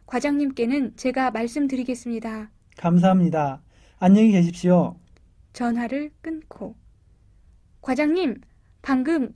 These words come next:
Speaker 1: 이용민 씨한테서 연락이 왔는데 오늘은 몸이 아파서 못 나오겠답니다.
Speaker 2: 그래요? 그런데 어제 시킨 일은 어떻게 되었다고 합니까?
Speaker 1: 그 일은 다 끝냈다고 합니다.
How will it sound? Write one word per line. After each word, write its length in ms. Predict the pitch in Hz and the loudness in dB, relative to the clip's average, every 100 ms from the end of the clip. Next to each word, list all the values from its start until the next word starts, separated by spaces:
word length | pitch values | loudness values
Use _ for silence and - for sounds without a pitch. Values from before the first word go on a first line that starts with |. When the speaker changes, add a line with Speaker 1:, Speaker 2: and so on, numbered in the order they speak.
| _ | _
Speaker 1:
이용민 500 | - 269 349 349 349 | -2 0 0 0 -2
씨한테서 760 | 320 302 285 262 262 233 233 226 | -4 -4 -4 -4 -6 -6 -6 -4
연락이 340 | 226 240 262 | -4 -4 -4
왔는데 480 | 262 220 208 202 202 214 _ _ _ | -6 -6 -8 -8 -10 -12 _ _ _
오늘은 440 | 240 254 269 320 - | -2 0 0 -2 -2
몸이 280 | 254 302 302 | 0 0 0
아파서 520 | 226 233 220 247 220 | -4 -12 -8 -6 -6
못 200 | 214 254 | -4 -2
나오겠답니다. 920 | 294 311 277 262 233 220 208 208 214 - _ _ _ _ | 0 -2 -4 -8 -8 -10 -10 -14 -16 -20 _ _ _ _
Speaker 2:
그래요? 580 | - 160 147 151 196 254 - _ _ _ _ _ _ _ _ | -6 -2 0 2 2 0 -10 _ _ _ _ _ _ _ _
그런데 760 | - 185 190 185 185 185 180 180 | 0 4 4 4 6 6 4 4
어제 240 | 170 185 | 4 4
시킨 380 | 185 185 175 202 | 0 -2 0 2
일은 240 | 190 185 | 4 4
어떻게 360 | 180 156 220 202 | 2 2 0 2
되었다고 440 | 175 170 175 156 | 2 2 0 -2
합니까? 560 | 165 156 143 165 135 120 _ _ _ _ - | -2 -4 -2 -2 -2 -6 _ _ _ _ -6
Speaker 1:
그 180 | 294 | -2
일은 460 | 311 220 277 302 202 | -2 -2 -4 -4 -6
다 220 | - 247 | -10 -10
끝냈다고 520 | 330 381 381 349 294 | -8 -6 -6 -8 -10
합니다. 540 | 269 240 214 202 208 | -8 -10 -10 -14 -16